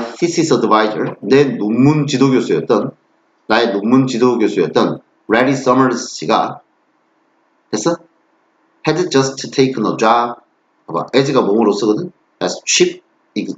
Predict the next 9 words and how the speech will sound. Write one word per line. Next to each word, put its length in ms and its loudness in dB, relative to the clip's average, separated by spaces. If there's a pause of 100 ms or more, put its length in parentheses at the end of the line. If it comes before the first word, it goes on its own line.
(120)
economist. 840 -4 (140)
chief이니까 640 0 (220)
대장이야. 440 -2 (200)
주요한이라는 600 0
뜻이야. 260 -20 (800)
응? 140 -4 (220)
그러니까 320 -2 (100)
주요 320 2
경제학자로 1300 2